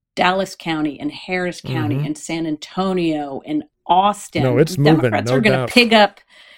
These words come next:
Speaker 1: they're gonna pick up at least a seat or so in Texas on the House level. And,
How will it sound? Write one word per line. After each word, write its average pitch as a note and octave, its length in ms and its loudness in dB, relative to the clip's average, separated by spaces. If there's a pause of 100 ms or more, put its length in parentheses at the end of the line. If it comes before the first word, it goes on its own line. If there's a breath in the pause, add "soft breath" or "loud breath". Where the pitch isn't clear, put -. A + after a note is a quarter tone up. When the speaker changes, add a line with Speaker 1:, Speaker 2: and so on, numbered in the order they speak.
(220 soft breath)
Speaker 1:
they're A#3+ 100 4
gonna C#4+ 180 4
pick - 320 -2
up A3+ 260 4 (760)
at - 120 -2
least B3+ 280 2
a D4 60 0
seat F3+ 480 0
or F3 120 -2
so D3 360 -4
in C#3 160 -6
Texas - 540 -10
on C#3+ 140 -6
the C3+ 60 -8
House D3 400 -8
level. C3 520 -6 (520 loud breath)
And, A3+ 520 0